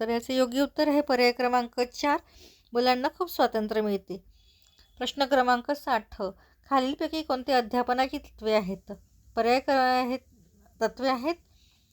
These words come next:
सहनशीलता, व्यक्तिगत विक-, अ, व्यक्तिगत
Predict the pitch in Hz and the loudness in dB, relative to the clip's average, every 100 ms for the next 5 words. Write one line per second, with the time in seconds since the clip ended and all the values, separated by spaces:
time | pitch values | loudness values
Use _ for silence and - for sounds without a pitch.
0 | _ - _ - 262 247 262 330 277 285 | _ -20 _ -4 0 2 2 0 2 2
1 | 294 277 - 254 247 247 269 - 233 240 | 2 0 -4 -2 -2 -2 -10 -4 0 2
2 | 240 196 226 233 269 | 2 0 -2 0 0